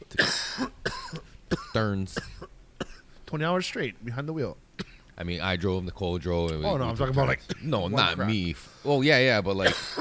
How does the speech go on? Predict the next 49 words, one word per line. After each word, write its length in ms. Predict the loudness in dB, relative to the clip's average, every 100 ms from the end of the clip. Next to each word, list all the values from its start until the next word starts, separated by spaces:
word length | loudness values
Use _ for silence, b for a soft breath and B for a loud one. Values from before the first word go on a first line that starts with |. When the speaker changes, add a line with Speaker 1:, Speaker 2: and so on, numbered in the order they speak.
| -2
Speaker 1:
<coughs> 340 | -2 -4 0
we, 260 | 0 0 -4 -8 -6
I 100 | -2
mean, 120 | -2
we 140 | -2
took 180 | -2 -4 -4
stops 360 | 0 0 2
at 140 | -2 -4
rest 240 | -2 0 0
stops. 480 | -4 -8 -10 -18 -20 -20 _ -20 -10
Speaker 2:
Yeah. 100 | -6
Speaker 1:
But, 140 | -4
like, 240 | -2 -4 -4
from 240 | 0 0
our, 140 | 0 -4 -12 -10
when 140 | -6
we 100 | -4
left 320 | 0 0 0
to 60 | -2
when 100 | -4
we 80 | -4
got 260 | -4 -4
to 80 | -4
where 120 | -4
we're 80 | -4
going, 280 | -6 -8 -8
twenty 240 | -10 -10
hours. 220 | -8 -6 -6
Speaker 2:
Oh, 280 | -8 -10 -14
okay. 100 | -14 -14 -14 -18 -8
Speaker 1:
In 80 | -4
the 60 |
mainland. 320 | 0 0 0 0
Speaker 2:
I 40 |
thought 260 | -2 -2 -2
you 100 | -4
were 140 | -6
fucking 400 | -8 -12 -12 -12
honking 480 | -10 -10 -10 -12 -12
it 140 | -14 -14 -8
at 60 | 0
Speaker 1:
Nah, 120 | 2
Speaker 2:
the 60 |
Speaker 1:
no 80 | 6
Speaker 2:
gas 60 | 6
Speaker 1:
ways 120 | 6
I 120 | 6
was 100 | 4
Speaker 2:
station. 280 | -2 -10 -12